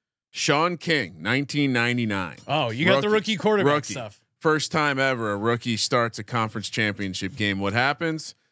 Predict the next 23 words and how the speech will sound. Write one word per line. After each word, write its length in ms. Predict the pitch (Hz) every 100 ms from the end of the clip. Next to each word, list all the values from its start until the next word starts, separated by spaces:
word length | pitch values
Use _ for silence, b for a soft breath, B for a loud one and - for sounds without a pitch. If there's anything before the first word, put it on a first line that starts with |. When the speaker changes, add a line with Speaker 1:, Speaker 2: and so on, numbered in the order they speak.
| _ _ _ -
Speaker 1:
Zero 320 | 123 143 131
touchdown, 840 | 123 117 110 - 110 104 101 92 - _ _ -
two 140 | 208
interceptions, 960 | 185 127 110 117 101 - 107 101 95 - -
loses 340 | 92 92 80
the 80 | 78
game. 300 | 65 60 - -
Speaker 2:
Well, 160 | 170 170
and, 200 | 208 233
and, 320 | 226 240 196 -
and 380 | 185 196 196 185 -
don't 180 | 196 240
worry, 220 | 233 214
I 80 | 165
tweeted 400 | - 190 175 151
it 140 | 143
out, 240 | 147 120 104
but 260 | 143 131 B B B
the 320 | 165 170 156 -
cut 220 | - 214
up 180 | 240 202
reel 440 | 190 208 214 220
of 260 | 156 165